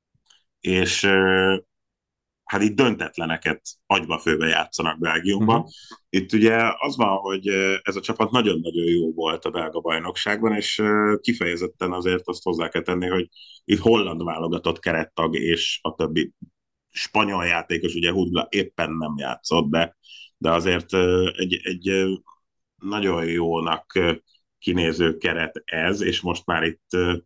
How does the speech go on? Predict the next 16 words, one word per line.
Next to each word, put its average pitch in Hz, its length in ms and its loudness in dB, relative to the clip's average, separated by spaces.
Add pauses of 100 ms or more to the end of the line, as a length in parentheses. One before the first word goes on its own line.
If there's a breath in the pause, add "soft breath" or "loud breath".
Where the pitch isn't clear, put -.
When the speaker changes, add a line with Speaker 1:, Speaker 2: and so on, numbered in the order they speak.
(500)
Speaker 1:
ö, 85 720 2 (800)
az - 160 -2
utóbbi 90 600 2
évek 85 280 -2
dominanciáját 78 1040 -4
kell, 80 380 -2 (540)
ö, 78 340 -2 (140)
emögött 82 460 -2
látni, 85 520 0
viszont 107 320 0
ez 92 280 0
úgy 85 140 -2
néz 78 200 -2
ki, 90 120 -6
hogy 85 140 -2
elveszett, 76 640 -4